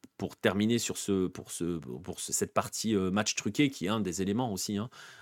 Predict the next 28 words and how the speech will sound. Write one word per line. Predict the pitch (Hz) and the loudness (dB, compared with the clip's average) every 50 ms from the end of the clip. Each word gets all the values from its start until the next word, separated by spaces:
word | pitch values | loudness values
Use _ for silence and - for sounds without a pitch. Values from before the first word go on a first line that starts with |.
| - 92 | -2 2
Euh, | 95 95 95 95 95 95 92 92 - - | 2 4 4 4 4 2 2 0 4 6
un | 139 147 | 6 6
match | 151 147 156 151 - - - - | 8 8 6 6 6 4 2 0
sur | - - 117 113 | 0 0 0 0
cent | - - 135 131 | 0 0 0 0
soixante | - - 123 117 - - 127 123 - - - | 0 0 0 2 0 0 -2 -4 -4 -4 -2
joués | 101 104 113 147 113 | 0 2 2 2 2
dans | 110 110 | 2 4
le | 104 | 4
monde | 101 110 127 139 139 101 98 - - - - - - - - - | 4 4 4 4 2 0 -2 -4 -10 -14 -14 -14 -14 -14 -8 -4
est | 104 | -4
suspicieux. | 101 - 104 104 - - 104 - - - 71 - | -2 -2 -2 -2 0 -2 -2 0 -2 -2 -4 -4
C'est | - - - 95 | -2 -2 0 0
la | 87 85 90 90 90 | 0 0 0 0 0
conclusion | - - 113 110 - 113 104 113 117 | 0 -2 -4 -2 0 0 0 2 2
de | 110 98 | 0 0
Sport | - - - 113 - - | 0 -2 -4 -4 -2 2
Radar. | - 113 104 120 123 131 | 4 4 6 8 6 6
Je | 120 110 | 6 4
vous | 110 110 | 4 4
mettrai | 104 101 - - 110 | 4 4 4 4 4
le | 104 104 | 6 6
lien | 95 98 104 107 107 | 6 6 4 4 4
vers | 104 98 87 | 4 2 2
le, | 92 87 85 87 | 2 2 2 2
vers | 85 92 90 92 | 2 2 2 2
le | 92 87 | 4 4
rapport. | 82 90 87 - 107 120 120 - | 4 2 4 6 6 6 6 4